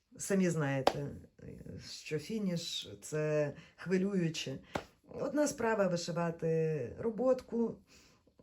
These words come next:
за два-три вечори там собі, чи за тиждень, отаке там, на якихось п'ять-шість тисяч, вісім-десять, то таке.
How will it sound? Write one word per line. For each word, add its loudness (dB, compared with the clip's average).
за -4
два-три 4
вечори 2
там -2
собі, -4
чи -6
за 4
тиждень, 0
отаке -2
там, -6
на -4
якихось -2
п'ять-шість -4
тисяч, -4
вісім-десять, -4
то -8
таке. -10